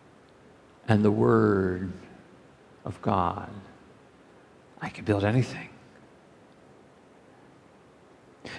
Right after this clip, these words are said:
Jesus said, "The one who hears the Word and understands it, oh, it is this one who bears fruit, a hundredfold, sixty-fold, thirty-fold."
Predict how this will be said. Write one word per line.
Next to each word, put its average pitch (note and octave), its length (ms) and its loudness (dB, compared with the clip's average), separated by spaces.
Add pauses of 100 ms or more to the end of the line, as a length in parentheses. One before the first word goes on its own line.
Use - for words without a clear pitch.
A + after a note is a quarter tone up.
(120)
Jesus A#2+ 320 6
said, A#2 180 6
"The A2 100 6
one A2+ 200 4
who A2 140 6
hears A#2 420 2
the A#2 80 2
Word A2 320 4
and G#2 100 0
understands A2+ 680 0
it, A#2 320 -2 (840)
oh, B2+ 200 6
it A#2+ 120 6
is A2+ 200 4
this B2+ 280 2
one G#2+ 300 2
who G2+ 160 2
bears G2 260 2
fruit, - 560 -6 (1500)
a A2+ 140 6
hundredfold, G#2+ 960 2
sixty-fold, F#2+ 840 0
thirty-fold." G#2 760 -2